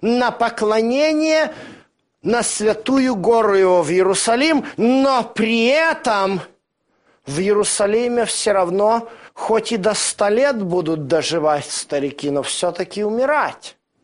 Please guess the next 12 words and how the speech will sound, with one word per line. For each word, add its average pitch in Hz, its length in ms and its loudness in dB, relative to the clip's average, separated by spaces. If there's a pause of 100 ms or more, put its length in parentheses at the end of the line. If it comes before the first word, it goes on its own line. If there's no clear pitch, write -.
(800)
Это 208 680 0 (160)
Исаия 180 800 0
пророчествует 180 1200 -2 (220)
в 147 140 -4
рамках 165 760 -2
Ветхого 147 680 -2
Завета. 196 680 0 (880)
Центром 262 1040 -2
ветхозаветней 220 1500 0
проповеди 160 1040 -2 (320)
является 185 1080 0 (120)
Иерусалим. 196 880 0